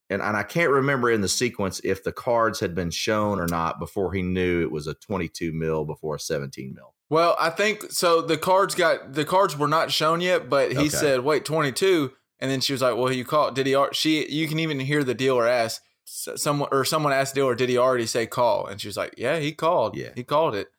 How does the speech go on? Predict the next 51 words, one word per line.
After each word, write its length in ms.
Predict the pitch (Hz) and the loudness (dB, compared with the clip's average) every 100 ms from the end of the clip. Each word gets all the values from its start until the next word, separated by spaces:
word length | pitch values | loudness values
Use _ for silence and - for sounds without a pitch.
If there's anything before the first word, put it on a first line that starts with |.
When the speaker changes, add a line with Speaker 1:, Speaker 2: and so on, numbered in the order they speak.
| - | -6
Speaker 2:
And 140 | 139 | -2
Speaker 1:
Yeah, 60 | 127 | 2
Speaker 2:
someone 280 | 180 180 156 | 2 4 4
Speaker 1:
I 40 | |
Speaker 2:
else 240 | 180 175 - | 4 4 2
came 260 | 165 147 147 | 0 0 2
in 100 | 147 | 2
and 80 | |
was 140 | 139 139 | 2 2
like, 220 | 135 120 | 2 2
"Well, 140 | 120 | 0
if 80 | 139 | 0
he 80 | 139 | -2
called, 280 | - 151 139 | 0 2 2
he 60 | 123 | 2
called." 360 | 143 139 120 | 2 2 2
But 120 | 127 113 | 2 2
it 180 | 120 | 2
was 140 | 123 113 | 0 0
just 240 | 131 - | -2 -2
the 160 | 113 113 | -4 0
guy 180 | 123 123 | 2 2
that 100 | - | 0
was 120 | - | -2
standing 180 | 123 117 | -2 -4
at 60 | |
the 80 | - | -2
table. 220 | 123 127 123 | -2 -2 -2
So 100 | 120 | -2
they 120 | 110 | -4
called 340 | 127 120 110 | 2 2 2
the 280 | 107 104 95 _ 123 | -2 -6 -8 _ -4
V 180 | 127 | -2
P 280 | 120 127 117 | -2 -2 0
over, 400 | 107 104 104 101 | 0 0 -2 0
I 60 | 85 | -2
forget, 400 | - 104 117 - | -2 -4 -4 -2
Jack 360 | 123 127 120 - | 0 0 0 -4
Eif-, 320 | 82 127 - - | -2 -4 -6 -2
Effel, 380 | 131 - 143 135 | -2 0 0 0
I 40 | |
think, 280 | 143 143 131 | -2 -6 -6
came 220 | 151 143 | -6 -2
over 220 | 143 135 | 0 0
and 60 | 123 | -4
was 120 | 107 | -2
like, 160 | 104 87 | -2 0
"Yeah, 160 | 151 | 0
if 80 | 160 | 0
he 80 | 147 | -2
called." 400 | 147 160 170 120 | 0 2 2 0